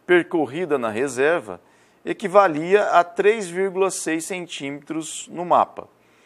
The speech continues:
Temos aqui duas informações importantes. A distância real, que é de setenta e dois quilômetros, e a distância no mapa, que é de três vírgula seis centímetros.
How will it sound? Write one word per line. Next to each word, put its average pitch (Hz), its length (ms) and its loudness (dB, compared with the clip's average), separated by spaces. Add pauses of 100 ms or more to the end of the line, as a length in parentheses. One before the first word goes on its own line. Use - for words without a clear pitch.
(320)
Temos 220 320 0
aqui 170 240 0
duas 208 360 -2
informações 185 680 -2
importantes. 170 960 -2 (360)
A 139 140 6
distância 135 600 -2
real, 147 500 4
que - 140 -8
é 127 60 0
de 117 120 -8
setenta 120 420 -6
e 117 60 -4
dois 104 240 -6
quilômetros, 143 800 -6 (420)
e 208 380 -4 (160)
a 165 140 6
distância 170 640 -2
no 202 140 -4
mapa, 165 540 4 (380)
que 180 120 -4
é 175 60 4
de 170 160 -4
três 165 400 -2
vírgula 185 420 0
seis 160 320 -4
centímetros. 165 920 -10